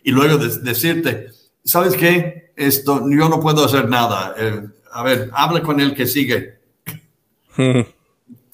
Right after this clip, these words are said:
Speaker 1: Para no hacértelo más largo todavía,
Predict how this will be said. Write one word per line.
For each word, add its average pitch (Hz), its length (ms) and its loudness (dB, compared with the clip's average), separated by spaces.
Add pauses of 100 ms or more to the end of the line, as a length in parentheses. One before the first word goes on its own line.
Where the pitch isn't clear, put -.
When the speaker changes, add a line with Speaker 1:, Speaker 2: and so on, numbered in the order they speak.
(760)
Speaker 1:
Para 143 160 2
no 160 140 4
hacértelo 156 420 2
más 165 240 0
largo 160 320 0
todavía, 151 840 -2